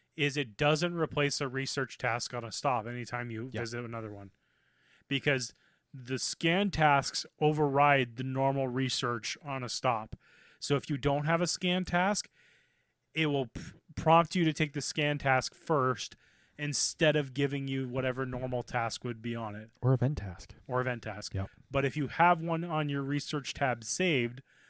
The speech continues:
Speaker 1: like for me, I have one for one of the local post offices.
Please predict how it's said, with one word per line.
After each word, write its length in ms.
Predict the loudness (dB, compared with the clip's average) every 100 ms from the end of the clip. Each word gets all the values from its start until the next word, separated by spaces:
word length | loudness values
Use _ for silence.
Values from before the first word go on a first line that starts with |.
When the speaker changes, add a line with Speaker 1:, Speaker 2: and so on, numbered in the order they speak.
| _
Speaker 1:
like 160 | -4 -4
for 120 | -4
me, 180 | -2 0
I 80 | 2
have 200 | 2 2
one 140 | 0
for 140 | -4 -4
one 140 | -4 -4
of 60 |
the 60 | -2
local 280 | -4 -2 0
post 320 | 4 4 2
offices. 580 | -2 -2 -14 -14 -14